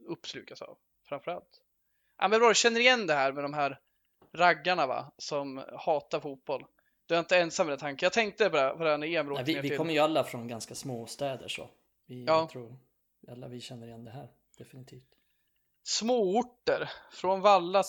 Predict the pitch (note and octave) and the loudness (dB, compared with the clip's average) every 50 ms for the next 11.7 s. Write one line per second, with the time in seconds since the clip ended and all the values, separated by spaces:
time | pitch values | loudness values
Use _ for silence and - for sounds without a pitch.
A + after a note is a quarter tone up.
0 | - F3+ C#3 - F#3+ F3+ F#3 F#3+ F#3+ F3 D#3+ D3 D3+ C#3+ - - D#3 D3 D3 D3 | -2 -6 -2 2 4 4 4 4 4 2 2 2 2 0 -2 -4 -6 -6 -6 -8
1 | - - - - - - - - F#3 F3 E3+ E3+ E3 D#3+ - - F#3+ D#3 - C3 | -10 -12 -16 -16 -14 -8 -2 0 2 2 2 0 -2 -2 0 0 0 0 -2 -6
2 | B2 B2+ C3+ - - _ _ - - _ _ _ _ - _ _ _ _ _ _ | -12 -14 -16 -16 -18 _ _ -20 -20 _ _ _ _ -20 _ _ _ _ _ _
3 | _ _ _ _ _ _ _ _ _ _ _ _ _ _ _ _ _ _ _ _ | _ _ _ _ _ _ _ _ _ _ _ _ _ _ _ _ _ _ _ _
4 | - D#3 F#3+ G#3 - G3 G#3+ A3+ E3+ C#3+ - D3+ C3+ A2+ A2 - _ _ _ - | -6 -4 -4 -4 -4 -4 -6 -6 -8 -8 -10 -12 -12 -12 -14 -18 _ _ _ 6
5 | - A3+ C4 C4+ C4 B3 A#3+ A#3+ A#3 A#3+ A#3+ - C4+ B3 A#3 - C4 B3 B3 - | 8 10 10 10 8 6 4 0 0 -2 -2 -2 -2 0 2 2 2 0 2 0
6 | A#3 A#3+ A3 A#3+ G#3+ B3 A#3+ A3 - - - C4+ B3 G#3 D#3 D3+ - - _ _ | -2 -2 -2 -2 -2 -2 -2 -4 -4 4 6 8 8 8 6 0 -8 -12 _ _
7 | - - E3+ E3 D#3 D#3 D#3 D3+ D3+ D3+ D#3 E3+ - G#3 - A#3+ A#3 A3+ - A#3+ | -10 -6 -4 -4 -4 -4 -4 -4 -4 -6 -8 -8 -6 -2 0 0 2 4 4 6
8 | A#3 A3+ G3+ G#3 A3 A3+ A#3 A#3+ A3+ G#3+ G3+ - - F3 F3+ F3+ F3 E3 E3 D#3 | 8 8 8 8 6 6 4 2 2 2 0 -2 -2 -2 0 0 2 2 2 2
9 | D#3 D3+ D#3 D#3 D#3 D3+ D3 C#3+ - - D#3 D3 - _ - D#3+ D3 - D#3+ D#3+ | 2 4 4 4 4 2 2 -2 -4 -6 -8 -10 -10 _ -8 -8 -6 -2 -2 -2
10 | E3 E3+ F3 E3+ F3 F3 D#3+ - - - - _ _ - - - - - - - | 0 0 0 2 2 0 0 0 -4 -14 -20 _ _ -20 -20 -20 -20 -20 -20 -20
11 | _ _ _ _ _ _ - - D#3+ E3+ E3+ E3+ E3+ | _ _ _ _ _ _ -4 0 2 4 4 4 2